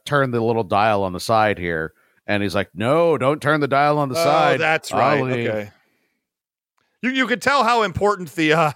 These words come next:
Speaker 2: the, uh, <laughs> the plot really stuck with me <laughs> from watching it not that long ago.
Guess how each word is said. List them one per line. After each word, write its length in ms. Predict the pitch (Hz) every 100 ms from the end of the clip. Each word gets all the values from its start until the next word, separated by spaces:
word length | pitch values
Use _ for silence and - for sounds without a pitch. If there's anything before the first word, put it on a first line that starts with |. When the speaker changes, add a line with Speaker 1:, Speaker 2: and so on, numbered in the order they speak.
| - - -
Speaker 2:
the, 220 | 160 156
uh, 380 | 143 143 139 175
<laughs> 0 |
the 100 | 143
plot 440 | - 196 185 143 139
really 320 | 170 160 147
stuck 320 | - 202 185
with 200 | 180 -
me 240 | 143 117 - - -
<laughs> 320 | - - 277
from 260 | 240 196 190
watching 400 | 165 190 - 170
it 100 | 156
not 220 | 160 185
that 160 | 196 190
long 240 | 190 208 175
ago. 280 | - 113